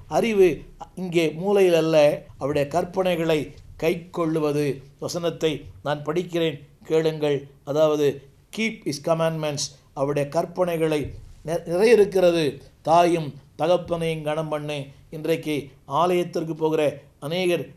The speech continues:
பெற்ற தாயும் தகப்பனையும் கனம் பண்ணுவதில்லை. ஒரு சின்ன கேள்வி, சபையிலே ஊழியம் செய்கிற என் அன்பு ஊழியர்களே, என் அன்பு சபையின்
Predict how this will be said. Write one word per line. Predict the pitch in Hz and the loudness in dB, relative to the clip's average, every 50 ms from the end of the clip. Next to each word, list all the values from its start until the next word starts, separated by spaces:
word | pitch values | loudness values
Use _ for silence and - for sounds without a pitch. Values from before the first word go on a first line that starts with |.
| - - | -20 -8
பெற்ற | - 143 156 156 151 - 196 190 | -4 -4 -4 -4 -4 -4 -4 -4
தாயும் | 185 190 - 175 175 175 170 165 170 160 | -4 -2 -2 2 2 2 2 2 -2 -4
தகப்பனையும் | 143 170 156 165 175 165 175 170 160 165 160 156 156 | -4 -2 0 0 0 0 0 -2 -2 -2 -4 -4 -4
கனம் | 143 151 156 165 165 | -6 -4 -4 -4 -4
பண்ணுவதில்லை. | 160 156 151 147 147 147 143 147 143 131 - - - - _ | -4 -4 -2 -2 -2 0 0 -2 -2 -4 -6 -10 -18 -16 _
ஒரு | - 147 139 | -10 -8 -8
சின்ன | 143 - 175 175 180 180 170 | -6 -6 -6 -4 -2 -2 -2
கேள்வி, | 175 175 170 165 165 165 156 160 156 139 123 - - - _ | -2 -4 -4 -2 -2 -2 0 -2 -2 -4 -4 -8 -12 -20 _
சபையிலே | _ - - 151 160 175 170 165 156 156 143 127 - - - _ _ _ | _ -4 -2 0 0 0 0 0 0 0 0 -2 -4 -8 -16 _ _ _
ஊழியம் | - 160 165 170 170 165 165 139 | -6 -4 -2 0 0 -2 -2 -4
செய்கிற | - 165 156 156 151 147 - 147 143 - - _ _ | -4 -4 -2 0 0 0 0 -2 -2 -8 -18 _ _
என் | 156 143 147 | -10 -8 -6
அன்பு | 156 170 180 175 175 165 | -6 -4 -4 -2 -2 0
ஊழியர்களே, | 160 165 170 170 165 160 160 160 160 160 165 165 - - - _ _ _ | 0 0 0 0 -2 -2 0 0 2 0 0 -2 -4 -10 -20 _ _ _
என் | 131 135 | -6 -4
அன்பு | 151 165 180 185 175 175 170 160 - - - - _ _ | -4 -4 -4 -2 -4 -4 -4 -6 -10 -14 -20 -20 _ _
சபையின் | - - 131 147 170 165 160 147 - - | -10 -6 -2 -2 0 0 0 -4 -6 -10